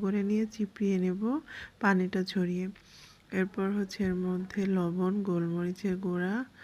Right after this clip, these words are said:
কাবাব মশলা, তো সয়া সস, এরপর একটু টমেটো সস, হলুদের গুঁড়া, মরিচের গুঁড়া, লেবুর রস, একটা ডিম দিয়ে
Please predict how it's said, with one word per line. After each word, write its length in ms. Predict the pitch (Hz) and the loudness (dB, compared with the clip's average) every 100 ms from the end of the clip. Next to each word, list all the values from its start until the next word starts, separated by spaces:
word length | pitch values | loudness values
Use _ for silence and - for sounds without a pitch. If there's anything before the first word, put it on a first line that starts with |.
| - - - - - - - | -18 -18 -18 -20 -20 -10 2
কাবাব 380 | 202 190 185 185 196 | 4 6 4 2 0
মশলা, 520 | 180 175 - 190 208 277 - - - - - | 2 0 0 2 2 0 -10 -20 -20 -16 -2
তো 100 | 190 | -2
সয়া 440 | 190 202 180 180 185 | 0 0 2 2 0
সস, 440 | - 196 202 240 - - - - - - - - - - - | 0 -2 0 -2 -8 -20 -20 -20 -20 -20 -20 -20 -20 -20 -20
এরপর 260 | - 208 196 | -4 0 0
একটু 240 | 190 190 | 0 -4
টমেটো 520 | 190 196 190 190 190 190 | -2 0 2 0 0 -2
সস, 460 | 190 202 190 214 226 - - - 196 - - - - | -2 -2 0 0 -2 -14 -20 -20 -18 -20 -20 -20 -14
হলুদের 560 | - 190 190 185 190 190 | -2 0 2 2 2 2
গুঁড়া, 300 | 190 196 190 202 | 2 2 2 2
মরিচের 560 | 190 180 180 - 185 180 | 2 2 0 -2 -2 -2
গুঁড়া, 400 | 202 190 190 220 277 - - - - - - - | -2 -2 -2 -4 -6 -12 -20 -18 -20 -20 -20 -2
লেবুর 460 | 214 202 196 202 208 208 | 4 4 4 2 2 4
রস, 320 | 208 226 254 - - - - - - - - - - - - - - | 2 2 -2 -8 -10 -20 -20 -20 -20 -20 -20 -20 -20 -20 -20 -18 -6
একটা 280 | 202 - 208 | -4 0 2
ডিম 280 | 190 202 208 208 202 | 2 4 4 4 2
দিয়ে 260 | 202 220 | 4 6